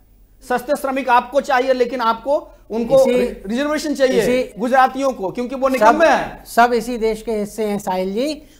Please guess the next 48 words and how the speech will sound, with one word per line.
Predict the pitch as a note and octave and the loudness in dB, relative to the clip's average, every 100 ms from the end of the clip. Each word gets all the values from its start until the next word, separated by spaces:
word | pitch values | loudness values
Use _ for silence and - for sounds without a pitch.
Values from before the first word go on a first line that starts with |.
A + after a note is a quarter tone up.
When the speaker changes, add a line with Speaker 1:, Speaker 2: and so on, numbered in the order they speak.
| - | -4
Speaker 2:
और | F3 | -2
मैं | G3+ G#3+ | 0 0
आपको | G3+ G#3 | 0 -4
बताना | G3 F#3+ G3+ G3+ | -8 -4 -4 -4
चाहता | F#3+ F#3+ F#3+ | -6 -10 -4
हूं | A3 C4 C4 | -4 -2 -6
कि | C4 | -8
संघ | - G#3+ A3+ | -6 -4 -2
जो | A3+ A3 | 0 0
है | G#3+ C4+ C#4+ - - | 2 2 0 -10 -20
समरसता | - G3 G#3+ A3 A3 B3 | -8 -4 0 -2 2 2
में | B3 B3+ A#3 - _ - | 2 -4 -6 -12 _ -20
बिलीव | F3+ F#3+ A3 G#3 | -10 -6 -4 -2
करता | A#3 - A#3+ | -2 4 4
है, | B3 D4+ D4 - _ _ | 4 2 -6 -20 _ _
संघ | - A#3 B3+ | 0 2 2
जो | B3 | 2
है | B3+ C4+ G3+ | 2 2 0
एकता | A3 A3 B3+ B3 | -2 0 2 2
और | |
अखंडता | A3+ - A#3+ B3+ B3+ | 0 -2 -4 0 0
में, | C4+ | 0
और | D4 A#3+ | -2 -4
संघ | A3 A#3+ B3+ | -2 -2 -2
जो | B3+ B3+ | -4 -2
है | C#4+ | -2
अखंड | A#3+ B3+ C4 | -2 -2 -2
भारत | A3 A#3 B3 | 2 0 0
का | B3+ | -6
सपना | A#3 G3+ A#3 | -8 -8 -8
देखता | G#3+ G#3+ G#3+ A3 | -6 -8 -4 -2
है, | C#4+ D#4 - - G3+ | -2 -4 -12 -12 -4
और | G#3 | -4
संघ | - B3+ C4+ | 0 0 2
Speaker 1:
ये | |
Speaker 2:
हमेशा | G#3+ B3 C4+ C#4+ | 0 2 2 4
Speaker 1:
अखंड | C4+ C4+ C#4+ | 4 2 0
भारत | C4 B3+ | 2 4
का | B3 B3+ | 6 6
Speaker 2:
प्रयास | C4 | 4
Speaker 1:
सपना | C4 D4 | 2 -2
तो | D4 | -2
खंड | - C#4 C#4+ | -4 -4 -4
खंड | C#4 C#4+ | -4 2
हो | C4+ | 4
रहा | C4 | 4
है | B3 | 2
साहब। | B3 A#3+ E4 E3+ - | 2 2 2 0 -12